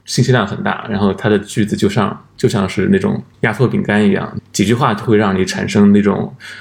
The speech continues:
非常强烈的时空的这种感觉。然后他也是一个，波拉尼奥本身自己也是一个特别喜欢用限制性视角，或者你叫不可靠叙述也可以，这种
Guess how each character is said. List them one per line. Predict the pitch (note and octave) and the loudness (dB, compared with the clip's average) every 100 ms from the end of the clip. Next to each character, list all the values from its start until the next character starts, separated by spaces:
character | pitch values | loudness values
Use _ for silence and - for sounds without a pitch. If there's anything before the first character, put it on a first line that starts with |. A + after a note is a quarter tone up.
| - _ | -20 _
非 | D#3+ | 0
常 | C3+ C3+ | 2 2
强 | - G2+ | 2 2
烈 | A2+ | 4
的 | G2 F2+ - - | 2 0 -6 -6
时 | - - G2+ | -6 -2 -2
空 | G2 A2 A2 | 0 2 4
的 | G2+ | 4
这 | |
种 | G2+ F2+ | 2 -2
感 | F2+ - | -2 -8
觉。 | - - - _ | -12 -16 -20 _
然 | A2+ A#2+ | -2 -2
后 | - | 0
他 | D#3+ | 0
也 | B2+ - | 0 0
是 | - A#2+ | 0 2
一 | G2 | 4
个， | G2+ G2+ - _ _ | 2 2 -6 _ _
波 | C3+ | -2
拉 | C3+ | 2
尼 | B2 | 2
奥 | A2+ | 0
本 | G2+ | -4
身 | G2+ A#2+ | -2 -2
自 | A#2 | 2
己 | G2+ | 4
也 | G2+ G2+ | 4 2
是 | A2+ | 0
一 | |
个 | G2+ | 0
特 | G#2 | 2
别 | G2 | 0
喜 | F#2+ | -2
欢 | F2 F2 | -6 -2
用 | F#2 - - - | -2 -4 -8 -6
限 | - A#2 | -2 0
制 | G2 | 0
性 | - G2+ F2 - _ - | 0 -2 -4 -12 _ -10
视 | - G2+ | -4 -2
角， | - - | -2 -6
或 | - G#2+ | -6 -2
者 | G2 F2 - - | -2 -2 -6 -4
你 | G2+ | -2
叫 | G2+ F2+ | -2 -4
不 | B2 | -4
可 | G2 | -6
靠 | F2 | -8
叙 | - | -6
述 | - G2+ | -2 0
也 | F2+ | -2
可 | - G2+ | -2 -2
以， | G2+ - | -2 -2
这 | - | 0
种 | G2+ F#2 F#2+ | 0 0 -2